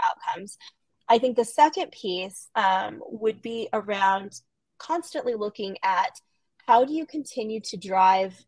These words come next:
more relevant skill sets that can be fully aligned to other parts of, uh, a marketing function or other parts of a business to, one, make sure that you are fully, like, that you're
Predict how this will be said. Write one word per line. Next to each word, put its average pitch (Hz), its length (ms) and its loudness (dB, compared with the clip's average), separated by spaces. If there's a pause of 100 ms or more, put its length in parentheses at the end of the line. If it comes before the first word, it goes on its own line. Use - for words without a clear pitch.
more 202 560 -6
relevant 202 580 0
skill 180 300 -4
sets - 500 0 (360)
that 190 300 6 (100)
can 240 560 2
be 214 520 -6 (180)
fully 208 280 0
aligned 185 720 -2 (280)
to 233 180 -6
other 190 300 2
parts 196 520 -4
of, 185 360 -2 (220)
uh, - 400 4 (100)
a 196 100 2
marketing 185 420 -2
function 254 400 0
or 185 140 0
other 180 200 2
parts - 400 -4
of 180 100 -8
a 180 80 -4
business 202 680 2 (320)
to, 262 100 -4
one, 220 600 2
make 214 200 -4
sure 240 240 0
that 233 140 0
you 214 240 -4
are 208 540 0 (100)
fully, 233 400 -2
like, 202 260 -2 (280)
that - 80 -8
you're 214 220 4